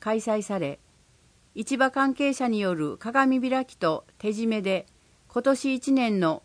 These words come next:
市場の繁盛が記念されました。その後は競り人の威勢のいい掛け声とともに初競りが始まり、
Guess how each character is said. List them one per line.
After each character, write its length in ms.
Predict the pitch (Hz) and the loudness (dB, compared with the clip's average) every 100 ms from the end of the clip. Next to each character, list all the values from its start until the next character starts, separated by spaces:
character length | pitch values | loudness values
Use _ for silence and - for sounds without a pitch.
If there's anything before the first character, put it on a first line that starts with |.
| - | -10
市 260 | 220 - | -8 -2
場 140 | 247 226 | 2 4
の 260 | 185 156 - | 4 2 -2
繁 280 | 220 254 233 | 0 2 2
盛 220 | 202 180 | 2 0
が 220 | 160 - | -2 -4
記 100 | - | -6
念 180 | 214 233 | -4 -2
さ 140 | 220 202 | -4 -4
れ 100 | 185 | -2
ま 140 | 175 | -2
し 100 | - | -4
た。 220 | - 131 - _ _ _ _ _ _ _ _ _ | -10 -12 -14 _ _ _ _ _ _ _ _ _
そ 160 | - 262 | -4 2
の 180 | 277 262 | 4 4
後 260 | 247 202 | 2 0
は 200 | 180 160 - | 2 0 -2
競 140 | 240 | -2
り 140 | 240 277 | 2 4
人 260 | 277 269 | 6 4
の 160 | 262 247 | 4 2
威 60 | 220 | -2
勢 260 | 294 277 | 0 2
の 140 | 269 269 | 2 2
い 180 | 269 | 2
い 40 | 208 | 0
掛 140 | 185 | -4
け 120 | 190 | -2
声 200 | 247 247 | 2 2
と 120 | 240 202 | 2 -2
と 100 | 196 | 0
も 160 | 180 | 0
に 220 | 165 147 - | 0 -2 -6
初 260 | 202 - | -14 -6
競 120 | 269 | -4
り 100 | 247 | 0
が 120 | 247 226 | 0 0
始 200 | 214 202 | -2 -2
ま 140 | 185 | -2
り、 200 | 151 143 | -4 -8